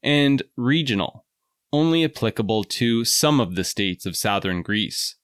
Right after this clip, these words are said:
So I think it's more than fair to argue that, when considering the whole of the Greek world at the time, they remained divided, which was essentially the de facto lay of the land,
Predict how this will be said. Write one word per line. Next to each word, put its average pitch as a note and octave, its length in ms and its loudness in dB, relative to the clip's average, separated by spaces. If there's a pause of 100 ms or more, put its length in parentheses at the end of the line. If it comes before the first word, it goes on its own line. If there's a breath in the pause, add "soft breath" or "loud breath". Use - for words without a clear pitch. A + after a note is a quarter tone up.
(640)
So E3+ 180 2
I E3 60 4
think E3+ 220 0
it's E3+ 160 -2
more D3+ 280 2
than F#3+ 180 0
fair A2 360 0
to A2 140 -4
argue G#2 380 -2
that, E2+ 280 -4 (540 soft breath)
when C3 240 2
considering D3+ 720 2
the B2 100 0
whole D3 520 2
of A#2+ 200 0
the B2 60 0
Greek A2+ 360 -2
world G#2 240 0
at G#2 120 -4
the G2+ 60 -4
time, F#2 540 -2 (420)
they C#3+ 140 2
remained D3+ 640 2
divided, G#2 640 -2 (380)
which D3+ 240 0
was D#3 160 0
essentially D#3+ 560 0
the C#3+ 160 0
de D3 120 0
facto A#2+ 640 -2
lay G2 220 0
of F2+ 160 -2
the F2+ 80 -4
land, F#2 540 -4